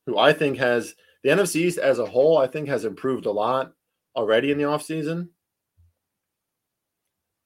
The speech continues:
And they have an easy schedule. The Giants and Eagles have two of the easiest schedules in the N F L this year. Of course, you know, part of this is because they play in the N F C East.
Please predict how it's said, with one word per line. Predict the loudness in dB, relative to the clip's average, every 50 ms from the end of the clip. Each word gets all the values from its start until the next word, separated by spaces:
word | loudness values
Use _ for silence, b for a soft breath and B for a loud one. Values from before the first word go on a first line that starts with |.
| _ -6
And | -4 -4 -2
they | -2 -2
have | 0 0 -2 -2
an | -4 -6
easy | -8 -8 -10 -12
schedule. | -6 -4 -4 -4 -4 -6 -10 -12 -12
The | -10 -4
Giants | 0 2 2 2 0 -2 -4
and | -6 -6
Eagles | -4 0 0 0 0
have | -2 -6 -6
two | -4 -4
of | -4 -4
the | -4
easiest | -4 -4 -4 -4 -4 -6 -6
schedules | -2 -2 -2 0 -2 -4 -8 -8
in | -8
the | -6 -6
N | -6
F | -6 -4 -2
L | 0 0 0
this | 0 -2 -4 -2
year. | -2 0 0 0 -2 b b b b b b b
Of | -4
course, | 2 4 4 4 4 2
you | -4
know, | -4 -4
part | 0 2 4 4 4
of | 4
this | 2 -2 -2 -4
is | -8 -10
because | -10 -10 -4 -2 -4 -2 -2
they | -4 -6 -6
play | -8 -6 -2 0 0 0 0 -2
in | -4 -8
the | -10
N | -10 -10 -12
F | -12 -14
C | -14 -14
East. | -12 -12 -12 -12 -14 -16 _ -20